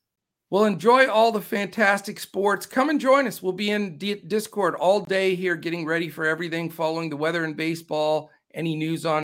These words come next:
Robert Williams for N B A. We'll follow all the, everything right up until lock, all the beat writer and coach speak. So, uh, just go to D F S coach talk dot com.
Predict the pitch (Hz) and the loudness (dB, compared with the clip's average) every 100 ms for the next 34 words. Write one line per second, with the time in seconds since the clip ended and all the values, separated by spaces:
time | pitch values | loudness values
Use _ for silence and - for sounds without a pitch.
0 | 151 143 151 156 151 156 160 160 156 143 | -4 0 0 2 -2 -2 -2 -4 -6 -10
1 | - 123 120 151 151 156 147 143 147 - | -10 -10 -6 -6 -4 -4 -4 -4 -4 2
2 | 185 170 143 175 170 175 156 _ _ _ | 2 2 2 4 4 0 -2 _ _ _
3 | - 202 226 220 185 190 190 185 170 170 | 0 0 2 0 2 4 2 0 -6 -4
4 | 165 156 160 165 160 151 151 143 160 139 | 0 4 6 6 2 -2 -2 -6 -8 -2
5 | 139 143 147 143 139 117 - 147 143 - | 2 2 2 0 -2 -4 -4 -6 -6 -10
6 | 139 135 127 - 139 127 - _ _ _ | -8 -8 -8 -4 0 0 -4 _ _ _
7 | - 156 143 226 220 233 208 165 135 202 | -4 -4 -2 -4 2 4 6 4 -2 -2
8 | 220 233 - 196 190 190 - 180 175 - | 0 0 0 0 0 -4 -2 -2 -2 -6
9 | 208 185 - - 180 170 - 143 139 - | -2 -2 0 2 2 2 0 0 0 0
10 | 180 180 180 | 4 6 4